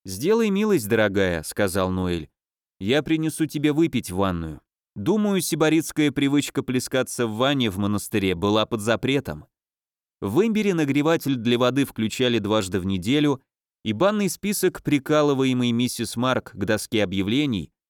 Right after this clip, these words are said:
извещал об очередности купания. Дора, которую купание интересовало лишь в порядке удовольствия, а не необходимости,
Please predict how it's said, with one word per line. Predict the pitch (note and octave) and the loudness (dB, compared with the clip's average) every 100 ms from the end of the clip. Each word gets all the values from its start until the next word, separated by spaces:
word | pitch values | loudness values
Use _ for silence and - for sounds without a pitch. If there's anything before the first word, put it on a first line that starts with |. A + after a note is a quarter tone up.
| _ - | _ -4
извещал | A#2+ A#2+ B2+ - F#3+ | -2 0 0 2 2
об | F#3 C#3+ | 2 0
очередности | - G#2+ A#2+ B2 - - | 0 0 0 0 -4 -6
купания. | - A2+ F2+ E2 D2 A1+ _ _ _ _ _ _ _ | -6 -2 -2 -2 -6 -16 _ _ _ _ _ _ _
Дора, | F#2+ B2+ C3+ D3+ | 0 2 4 4
которую | D#3+ C#3+ D3 C#3+ C#3 C3 | 2 0 2 2 2 0
купание | C3+ C#3 C#3 C3 A#2+ | -2 0 2 2 0
интересовало | A2+ A#2+ A2 C3 B2 C3 A#2+ | 0 -2 -2 0 2 2 2
лишь | A#2 A2 | 0 -2
в | - | -2
порядке | A2+ A#2 A2+ - | 2 2 0 -2
удовольствия, | A2+ G#2+ G#2+ A2 G#2 - G#2 G2 | 0 2 2 0 0 0 0 0
а | G#2+ | -2
не | G#2 G2 | 0 0
необходимости, | G2 G2 F#2+ - G2+ G2+ F3 E3 - D#3 | 2 0 -2 -2 -2 0 0 -2 -2 -2